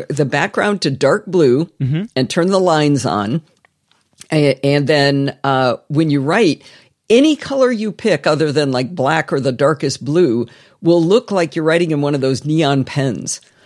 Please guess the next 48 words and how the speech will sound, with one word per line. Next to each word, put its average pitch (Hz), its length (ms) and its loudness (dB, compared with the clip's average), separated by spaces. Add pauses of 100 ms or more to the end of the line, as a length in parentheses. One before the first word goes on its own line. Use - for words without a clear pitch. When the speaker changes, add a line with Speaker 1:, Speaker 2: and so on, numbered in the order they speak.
(100)
Speaker 1:
So 170 140 0
it's - 140 -2
super 269 680 0
satisfying. 160 840 -2
So 190 140 -2
I 214 80 0
can, 202 240 -4
I'll 180 100 2
Speaker 2:
Yeah. 202 60 -4
Speaker 1:
write 196 160 0
a 160 40 -2
bunch 190 260 -2
of 190 120 -4
it 165 80 -2
in 151 140 -2
yellow, 151 500 2 (380)
and 165 140 2
then 170 120 0
I'll 156 140 2
realize, 156 340 2
okay, 165 180 -2
I'm 143 80 -2
gonna 143 160 -2
take 160 200 -2
a 156 40 0
different 143 320 -4
tack. 151 300 -2
I'll 151 100 0
just 151 220 -4
change 165 280 -2
the 143 100 -2
pen 147 220 -2
to 127 60 -4
green, 143 300 -2
and 120 100 -4
now 143 160 0
I've 139 120 0
got, 117 160 -2
like, 123 160 -4
lime 165 460 0
green 156 300 -2
handwriting. 131 640 -2
And 143 100 -4
then 170 120 0
I - 20 0
realize 151 460 0
I 131 80 -2
found, 143 260 -4